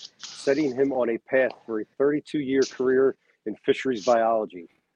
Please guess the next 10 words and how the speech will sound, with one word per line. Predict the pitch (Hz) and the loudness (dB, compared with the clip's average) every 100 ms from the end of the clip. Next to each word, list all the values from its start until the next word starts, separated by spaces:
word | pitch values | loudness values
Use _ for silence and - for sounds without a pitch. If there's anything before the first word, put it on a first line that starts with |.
| _ _ _ _ - | _ _ _ _ -10
Inducted | 113 95 135 - 139 | -8 2 2 4 0
into | 123 113 | 0 0
both | 101 113 - - | 0 -2 -2 -12
the | 92 | -4
Bass | 120 135 135 | 4 4 4
Fishing | - 139 139 123 - _ - - - - - | 0 0 0 -2 -6 _ -14 -12 -12 -12 -2
and | 156 180 156 120 | 2 4 2 0
the | 123 | 2
National | 131 123 123 113 | 4 2 0 0
Con-, | 127 120 | 2 2